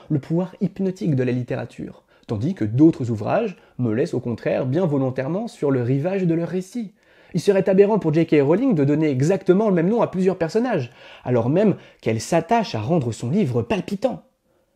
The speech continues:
Faulkner, en revanche, se le permet, parce que son ouvrage ne vise pas le même objectif, euh, ni le même contexte de lecture. Ce pouvoir hypnotique, parfaitement maîtrisé,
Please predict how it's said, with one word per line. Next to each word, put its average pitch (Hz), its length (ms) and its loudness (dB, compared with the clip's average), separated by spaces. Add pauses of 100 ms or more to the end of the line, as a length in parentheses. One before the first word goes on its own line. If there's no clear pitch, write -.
Faulkner, 180 380 -4
en 120 180 -6
revanche, 190 460 -6 (120)
se 196 140 -4
le 180 80 0
permet, 175 480 -4 (340)
parce 123 140 -6
que 131 80 -6
son 123 160 -2
ouvrage 139 300 -2
ne 123 60 0
vise 110 140 -4
pas 165 140 -4
le 160 60 0
même 131 120 2
objectif, 120 640 -2
euh, 127 240 -4
ni 147 160 2
le 135 80 2
même 143 160 0
contexte 135 340 -6
de 131 100 0
lecture. - 400 -8 (880)
Ce 190 100 -2
pouvoir 247 340 0
hypnotique, 170 560 -2 (540)
parfaitement 180 420 2
maîtrisé, 180 720 -2